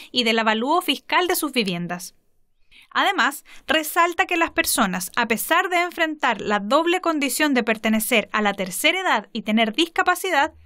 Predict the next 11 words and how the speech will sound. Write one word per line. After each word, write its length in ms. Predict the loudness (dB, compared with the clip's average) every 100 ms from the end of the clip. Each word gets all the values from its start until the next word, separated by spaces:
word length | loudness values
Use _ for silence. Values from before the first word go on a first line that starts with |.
| -20 -16
se 180 | -6 -2
ven 160 | 0
obligadas 640 | 0 0 0 2 2 2 0
a 60 | -2
realizar 400 | -2 0 0 0
grandes 360 | 0 0 -2
esfuerzos 500 | -4 0 0 2 0
económicos 720 | 0 2 4 4 2 0 -4 -8 -20 -4
e 120 | 0
incluso 520 | 0 0 0 0 0 0
endeudarse 960 | 0 0 0 0 4 4 4 -4 -8